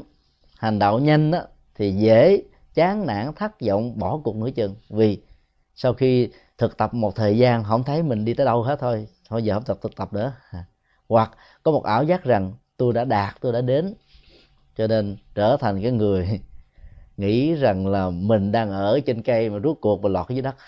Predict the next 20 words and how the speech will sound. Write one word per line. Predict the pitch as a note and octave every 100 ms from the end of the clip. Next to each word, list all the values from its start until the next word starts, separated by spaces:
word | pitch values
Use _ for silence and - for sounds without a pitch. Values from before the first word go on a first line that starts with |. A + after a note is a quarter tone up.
| -
<laughs> | E2 F2+ _ _ _ _ _ _ _ _ _ _ _ _ _ _ _
Tâm | C#3 C#3+ C#3
mình | B2 G2
trèo | - B2 A2+
lên | G#2+ C3 B2+
cao | C#3 B2+ B2+ B2
nhưng | A#2+ A#2+ B2 A#2 A#2 G#2+
trên | C#3
thực | A#2 G#2+
tế | B2+ D3+ D#3+
thì |
mình | G#2 G2+
đang | G2 A2 A2 A2
nằm | A2 G2+ G2
ở | F#2+
dưới | A#2 B2 E3+ A#3 B3 _ _ _
cái | C3+
mức | F3+ -
trung | A#2
bình. | G#2+